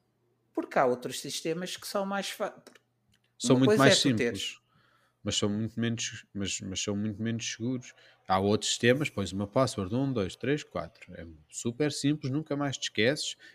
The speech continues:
Speaker 2: e sempre que quiseres aceder, podes aceder.
Speaker 1: Se tu,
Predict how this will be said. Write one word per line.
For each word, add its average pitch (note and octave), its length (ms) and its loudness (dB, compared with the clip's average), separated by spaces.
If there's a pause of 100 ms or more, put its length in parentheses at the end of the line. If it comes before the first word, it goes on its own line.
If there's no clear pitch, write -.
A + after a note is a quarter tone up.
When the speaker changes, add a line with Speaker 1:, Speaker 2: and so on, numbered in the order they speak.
(120)
Speaker 2:
e F#2 100 -4
sempre D#3 280 6
que - 80 2
quiseres C#3 220 4
aceder, C3+ 300 4
podes D3 260 4
aceder. F#2+ 420 0 (960)
Speaker 1:
Se - 300 -14
tu, - 260 -16